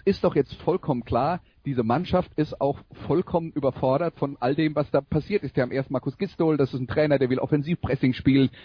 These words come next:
den Gegner unter Druck setzen, hat versucht, offensive Akzente zu setzen. Dann kommt Hollerbach, der wirklich nur auf die Defensive und auf Konter setzt. Jetzt ist wieder die nächste Anforderung. Ich, also ich persönlich fand, dass der H S V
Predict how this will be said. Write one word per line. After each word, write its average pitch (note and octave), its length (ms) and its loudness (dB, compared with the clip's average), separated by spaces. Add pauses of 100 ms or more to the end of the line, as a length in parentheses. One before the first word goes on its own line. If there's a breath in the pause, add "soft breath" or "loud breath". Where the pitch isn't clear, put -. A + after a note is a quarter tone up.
(120)
den C#3 100 2
Gegner D#3+ 260 2
unter C3+ 200 2
Druck C3+ 220 0
setzen, B2+ 420 -2 (200 soft breath)
hat C3+ 120 -2
versucht, C#3+ 300 0
offensive D#3 480 0
Akzente C#3 360 -2
zu C3+ 120 -6
setzen. C3 260 -4
Dann C3 120 -2
kommt D3 280 -4
Hollerbach, C3+ 400 0
der C3+ 160 -2
wirklich C3+ 260 -8
nur E3 220 -4
auf C#3+ 80 -8
die C#3+ 100 -6
Defensive C#3+ 460 -4
und C#3+ 100 -4
auf B2+ 120 -4
Konter D3 280 0
setzt. B2 240 -2
Jetzt C#3 380 -2
ist C#3 200 -6
wieder C#3 200 4
die C3+ 100 0
nächste D3 380 0
Anforderung. B2+ 640 0 (440 loud breath)
Ich, - 240 -2
also C#3+ 340 2
ich - 220 -4
persönlich F3+ 680 -2 (460)
fand, D#3+ 340 -6
dass C3+ 180 -2
der A#2+ 140 -2
H A2 160 0
S G#2+ 100 -8
V F3 400 0